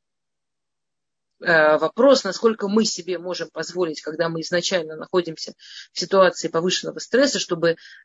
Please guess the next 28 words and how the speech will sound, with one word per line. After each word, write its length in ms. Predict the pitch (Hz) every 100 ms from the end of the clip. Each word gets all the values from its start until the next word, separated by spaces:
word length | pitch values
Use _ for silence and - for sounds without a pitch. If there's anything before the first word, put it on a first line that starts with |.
| _ _ _
нам 460 | - - - 185 190
постоянно 540 | - - 180 214 202
избивали 520 | 175 160 165 185 185 175
наши 320 | 160 - 160
эмоции. 380 | 170 151 - 160
Насколько 440 | 156 208 190 180
мы, 260 | 185 180 -
насколько 380 | 180 - 226 196
нам 160 | 190 175
это 140 | -
поможет, 420 | 165 180 165 143
насколько 360 | 165 - 180 175
это 240 | 170 170 - - - _
поможет 400 | 180 180 196 180
нам 220 | 180 175 -
даже 340 | 185 180 190 -
лучше 320 | - 190 220 -
справляться 580 | - 175 180 180 -
с 60 | 160
ситуацией, 580 | - - 175 151 - -
даже 240 | 170 170
лучше 300 | 180 190 185
помочь. 500 | - 170 170 - - _ _ _ _ _ _ _ _ _ _ _ _ _ _ _ _ _ _ _ _ _ _ _ _ _ _ _
Насколько 560 | 170 170 - 262 247 190
нам 160 | 185
действительно 680 | 165 - - 180 220 214 175
это 320 | 165 160 165
будет 380 | 147 - 175 160